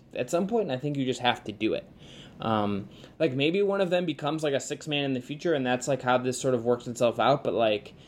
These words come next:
for me, I would rather just see them play together. Like, if, if I was John Beilein, my opening night starting five, and I feel just pretty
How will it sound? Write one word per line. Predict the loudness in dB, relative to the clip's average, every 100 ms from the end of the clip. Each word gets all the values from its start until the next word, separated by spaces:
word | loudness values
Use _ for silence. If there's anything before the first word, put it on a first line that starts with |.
| -20
for | -6 -4
me, | 0 0 0 0 -2
I | -2 0
would | 2 2
rather | 2 2 0
just | -4 -8
see | -4
them | -4
play | 0 0
together. | 2 0 2
Like, | 4 4
if, | 2 -2 -8 -4
if | 0
I | 2 4
was | 4 2
John | 0 0 0
Beilein, | 0 -2 0 0
my | 0 0
opening | 0 -2 -2 -2
night | -2 -4
starting | -4 -4 -4
five, | -4 0 0
and | -2
I | -6
feel | -4 -2 -2
just | -4 -6
pretty | -2 0 0 -2